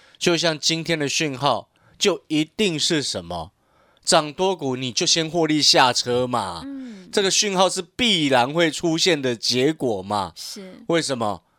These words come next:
Speaker 1: 啊，你，你下礼拜一、礼拜二休假，就像我刚刚所说的啊，你一档股票跟着阿翔老师做，我们所有会员朋友都收到讯息，然后呢，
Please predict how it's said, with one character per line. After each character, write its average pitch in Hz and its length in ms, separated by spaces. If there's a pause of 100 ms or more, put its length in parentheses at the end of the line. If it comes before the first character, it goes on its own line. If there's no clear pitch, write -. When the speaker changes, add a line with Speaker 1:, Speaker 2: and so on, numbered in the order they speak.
(300)
Speaker 1:
啊， 180 120
你， 165 380
你 156 160
下 208 200
礼 156 120
拜 170 180
一、 180 140
礼 139 160
拜 160 180
二 151 160
休 147 240
假， 135 320 (1080)
就 170 100
像 175 160
我 139 80
刚 156 140
刚 160 80
所 139 160
说 143 220
的 123 180
啊， 113 220 (160)
你 147 220
一 180 40
档 156 220
股 127 100
票 139 220
跟 143 160
着 139 100
阿 139 80
翔 127 160
老 110 60
师 131 180
做， 120 360
我 123 80
们 127 120
所 156 200
有 139 80
会 151 100
员 139 140
朋 120 100
友 120 100
都 135 120
收 139 180
到 139 140
讯 131 260
息， 90 380 (400)
然 135 160
后 170 100
呢， 143 240